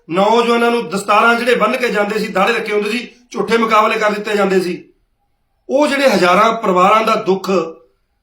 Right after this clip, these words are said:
ਜੋ ਇੱਕ ਸੰਤਾਪ ਹੁਣ ਤੱਕ ਹੰਢਾ ਰਹੇ ਨੇ, ਉਹਨਾਂ ਦਾ ਦੁੱਖ ਭਗਵੰਤ ਮਾਨ ਨੂੰ ਨਹੀਂ ਦਿਖਿਆ।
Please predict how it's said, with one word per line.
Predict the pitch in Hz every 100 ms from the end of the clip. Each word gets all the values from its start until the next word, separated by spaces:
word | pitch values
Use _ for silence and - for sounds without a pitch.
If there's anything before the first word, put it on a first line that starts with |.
| _
ਜੋ | 170 220
ਇੱਕ | 214
ਸੰਤਾਪ | 202 190 208 233 254
ਹੁਣ | 233 226
ਤੱਕ | 233 226
ਹੰਢਾ | 220 214 185
ਰਹੇ | 185
ਨੇ, | 226
ਉਹਨਾਂ | 226 240
ਦਾ | 233
ਦੁੱਖ | 185 196 -
ਭਗਵੰਤ | 220 185 151
ਮਾਨ | 175 175 185
ਨੂੰ |
ਨਹੀਂ | 180 208
ਦਿਖਿਆ। | 180 151 120